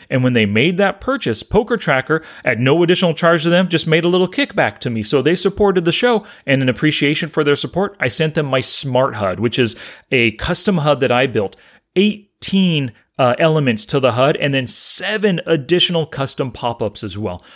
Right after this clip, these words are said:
So they're gonna be using that to exploit their opponents. And then, of course, as always, speaking to the Smart hud, Sue O'Connor, Tom Arnie Kamen, Zach Angel, and Renee D all purchased it directly from me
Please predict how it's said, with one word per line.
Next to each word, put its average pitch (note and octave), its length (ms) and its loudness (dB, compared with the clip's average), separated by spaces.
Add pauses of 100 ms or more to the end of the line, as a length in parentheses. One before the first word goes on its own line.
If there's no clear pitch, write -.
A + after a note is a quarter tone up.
So A#2+ 540 4
they're D#3 140 4
gonna G3+ 160 2
be G#3+ 100 0
using A#3 260 0
that C#3+ 180 0
to D3+ 100 0
exploit D3+ 360 -2
their B2 140 2
opponents. G3+ 480 -10 (680)
And C#3 120 0
then, A#2+ 240 0
of B2 160 -2
course, C3+ 220 2
as A#2+ 100 2
always, D3 260 2
speaking D3 300 -2
to B2+ 60 -4
the A2+ 60 -6
Smart E3+ 300 -2
hud, A2 220 -2 (200)
Sue G3+ 440 0
O'Connor, A#2+ 680 0 (220)
Tom F3 440 2
Arnie E3+ 320 0
Kamen, G#2+ 480 -2 (140)
Zach B2+ 440 -2
Angel, B2+ 520 0 (160)
and C3+ 240 2
Renee C#3+ 480 2
D C3 720 -2
all C#3+ 240 2
purchased D3+ 480 -2
it C3 120 -4
directly A#2 440 2
from A2+ 260 0
me A2+ 160 0